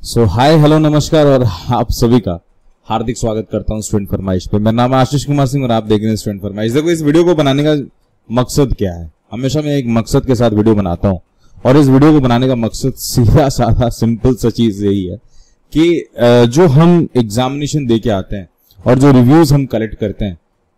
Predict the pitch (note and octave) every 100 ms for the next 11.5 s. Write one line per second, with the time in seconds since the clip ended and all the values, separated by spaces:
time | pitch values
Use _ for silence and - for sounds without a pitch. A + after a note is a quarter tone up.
0 | - C#3 D3 F#3 E3 F3 - B2 - D3+
1 | E3+ F3 D#3 C#3 D#3 - B2+ C3+ C#3+ C#3
2 | B2 D3 - D3 C3 A#2+ C#3 - B2 A2+
3 | A2+ - F#2+ F2 _ _ _ C#3 D3 B2
4 | D#3+ G3+ F#3 C3+ C#3+ C#3+ C3+ - B2+ B2+
5 | D3 B2 A#2 C3 C3 A#2 A2 B2 C3 A#2
6 | B2 C#3 A#2+ A#2 - A#2+ A#2+ A#2 A2+ A#2
7 | G#2 G#2 G#2 A#2+ C3 B2+ A2+ A#2+ D3 C#3
8 | B2+ C3 B2 A#2 B2 C#3 C3+ A#2 G2+ A2+
9 | A#2 B2 A#2 B2+ B2 A#2 G#2 G2+ C#3 C3+
10 | - B2 - C3+ A#2 D3 C3+ A#2+ A#2+ B2+
11 | G#2 G#2 G2 F2+